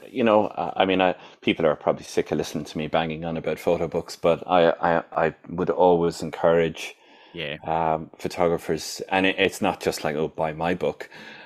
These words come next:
Speaker 1: Um, it, it's really is. Uh, I think, you know, you, you can, you can see people who have, who have come to landscape photography through Instagram and stay on Instagram and
Speaker 2: Yeah.
Speaker 1: just,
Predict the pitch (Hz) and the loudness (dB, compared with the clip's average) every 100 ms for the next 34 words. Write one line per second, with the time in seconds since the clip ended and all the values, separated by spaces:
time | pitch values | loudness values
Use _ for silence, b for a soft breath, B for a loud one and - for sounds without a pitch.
0 | B - 85 85 80 b b _ _ _ | B 0 0 0 -2 b b _ _ _
1 | _ - 87 90 87 90 87 92 85 80 | _ -4 -2 -2 -4 -2 2 2 2 0
2 | 82 78 - - - 80 73 71 - - | 0 -2 -12 -16 -8 -4 -2 -4 -10 -16
3 | - 90 85 - - - b b b b | -6 -4 -4 -8 -18 -20 b b b b
4 | b b _ 92 90 87 90 107 120 120 | b b _ -2 2 2 2 0 2 2
5 | 131 - 123 127 - 147 - 104 87 80 | 2 0 0 0 2 2 2 0 0 -2
6 | 90 85 80 - - 95 80 - 92 - | 0 0 -2 -8 -4 -2 0 -2 -6 -2
7 | 85 82 - 78 - - 82 78 - 76 | -2 -2 0 -2 -2 -2 -2 -2 -6 -8
8 | - 85 80 78 - 80 78 78 73 78 | -2 0 0 -4 -6 -6 -6 -8 -10 -8
9 | 78 - 87 82 78 78 - 80 - 76 | -8 -6 -4 -2 -4 -6 -6 -6 -4 -6
10 | 73 71 78 76 76 95 - 78 - | -6 -10 -6 -6 -4 -6 0 -2 -2